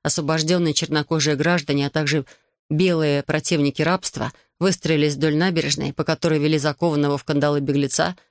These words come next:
чтобы посадить на корабль, идущий в Виргинию. Во всех лавках по пути следования витрины были задрапированы черной тканью, американский флаг на домах висел в перевернутом виде.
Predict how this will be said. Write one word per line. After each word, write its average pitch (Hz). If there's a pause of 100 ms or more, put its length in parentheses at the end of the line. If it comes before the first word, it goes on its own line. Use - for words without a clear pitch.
(220)
чтобы -
посадить 175
на 160
корабль, 175
идущий 156
в -
Виргинию. 139 (600)
Во 165
всех 226
лавках 196
по 170
пути 165
следования 156
витрины 151
были 147
задрапированы 147
черной 147
тканью, 160 (380)
американский 180
флаг 190
на 170
домах 151
висел 156
в 156
перевернутом 135
виде. 135